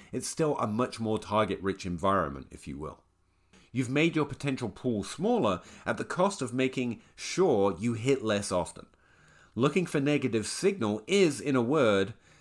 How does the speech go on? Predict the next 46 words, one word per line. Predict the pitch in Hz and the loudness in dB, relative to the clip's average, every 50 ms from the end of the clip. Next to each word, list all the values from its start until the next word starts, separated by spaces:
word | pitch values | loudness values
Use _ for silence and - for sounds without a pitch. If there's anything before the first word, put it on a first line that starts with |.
| _ _ _ _ _ _ _ | _ _ _ _ _ _ _
it's | - - - | -10 -8 -8
just | 104 101 143 165 156 - - - | -2 2 4 4 4 4 2 2
literally | 127 135 147 135 - - 131 123 120 107 101 95 - _ - - - - - - - | 2 4 2 2 0 -2 -2 0 0 0 -2 -4 -8 _ -20 -20 -20 -20 -20 -8 -4
a | 107 107 | -2 0
lie. | 104 101 107 123 139 135 110 82 71 69 71 - _ _ _ _ _ _ | 2 4 6 8 8 8 8 6 4 2 -4 -8 _ _ _ _ _ _
Now, | - 120 127 147 | -2 2 6 6
I'm | 180 202 214 | 6 6 8
not | 240 254 233 208 | 6 6 6 6
a | 202 | 4
statistician, | - - - 156 143 131 120 110 - - - 95 85 - 80 71 73 76 | 2 2 4 4 4 4 4 0 -2 -2 -2 -2 -2 -2 -6 -8 -6 -4
as | 98 120 92 | -4 -4 -4
you | 92 95 127 139 135 | -2 0 0 0 2
know, | 123 85 76 80 87 95 - - - - - - | 0 0 0 0 -2 -4 -6 -10 -20 -20 -12 -6
and | - 117 | -2 0
I | 135 160 | 2 2
engage | 170 156 135 147 151 143 | 2 4 4 4 4 4
with | 131 135 127 - | 2 0 0 2
data | 123 117 117 113 117 110 | 4 4 4 6 4 4
evaluation | 107 90 104 101 104 101 101 101 101 98 98 98 95 98 | 4 4 4 4 4 4 4 4 2 2 0 -2 -2 0
mainly | 107 123 165 208 226 208 | 0 0 0 0 -2 -2
to | 160 147 | -2 -2
have | 113 120 131 117 | -2 -4 -4 -4
something | - - - 101 107 117 120 - 156 170 | -4 -4 0 0 0 0 0 -2 -4 -2
to | 147 - | -2 -4
try | 104 - - 120 120 123 | -4 -2 0 0 2 2
to | 120 117 107 | 2 0 -2
understand | 107 107 107 101 - 110 107 101 90 | -2 -2 -2 -2 -2 -2 0 0 -2
the | 85 | -4
context | - - - 101 104 117 113 - 120 113 - - - | -6 -4 -2 -2 -2 -2 -2 -4 -4 -4 -4 -6 -6
or | 101 90 | -6 -4
the | 80 82 82 | -2 0 2
arguments | 87 110 127 120 113 98 92 95 95 92 - | 2 2 2 2 0 -2 -2 -2 -4 -6 -8
that | - 90 90 95 | -4 -2 0 0
I | 104 104 | 0 0
hear | 98 90 90 120 160 175 123 | -2 -2 0 0 2 2 2
a | 87 | 0
lot, | 78 76 73 71 71 - - - - - - - - - - - - - | 0 0 -2 -2 -4 -6 -10 -20 -20 -20 -20 -20 -20 -20 -20 -18 -10 -4
um, | - 104 104 101 101 | -2 0 0 0 0
of | - 110 104 | 0 -2 -2
a | 104 | -2
player's | 101 - - 113 113 120 113 | -2 0 4 4 6 6 4
season | - - - 104 98 95 104 113 | 2 0 0 2 2 2 0 -2
or | 113 113 | -2 0
their | 113 120 131 | 0 0 0
college | - - - 320 - - - - | -2 -2 -4 -4 -4 -4 -6 -8
production. | - 87 - 71 - - - 71 - | -8 -4 -4 -4 -6 -6 -12 -14 -14